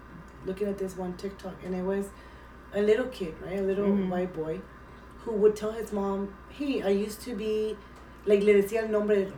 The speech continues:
Speaker 1: let's say, Rosa Parks, right? Like, say, um, "I used to be Rosa Parks. Um, this was,"
Speaker 2: Like, they're ve-, very detailed
Speaker 1: He
Speaker 2: in
Speaker 1: was very
Speaker 2: how
Speaker 1: detailed, telling his mom who he was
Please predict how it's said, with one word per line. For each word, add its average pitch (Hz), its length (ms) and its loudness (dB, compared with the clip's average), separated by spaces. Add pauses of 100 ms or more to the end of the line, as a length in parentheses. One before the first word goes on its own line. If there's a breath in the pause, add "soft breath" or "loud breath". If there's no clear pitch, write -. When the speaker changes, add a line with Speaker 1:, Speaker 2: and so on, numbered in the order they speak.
(240)
Speaker 1:
let's 202 180 0
say, 196 140 4
Rosa 185 420 -2 (140)
Parks, 170 360 -6
right? 175 200 -2
Like, 185 100 -4 (320 loud breath)
say, 214 120 -4
um, 196 160 0 (280)
"I 190 60 2
used 214 200 -2
to 220 60 -12
be 233 120 -8
Rosa 202 340 0
Parks. 202 720 2 (420 loud breath)
Um, 180 540 -4 (240)
this 202 260 2
was," 208 340 2 (120)
Speaker 2:
Like, 208 180 6
they're 233 200 8
ve-, 220 180 4
very 214 380 4
detailed 208 440 2
Speaker 1:
He 311 140 10
Speaker 2:
in 339 80 8
Speaker 1:
was 254 100 0
very 240 440 6
Speaker 2:
how 185 180 -2
Speaker 1:
detailed, 240 220 2
telling 226 260 -2
his 233 140 -2
mom 190 180 0
who 202 160 2
he 277 160 -2
was 214 380 2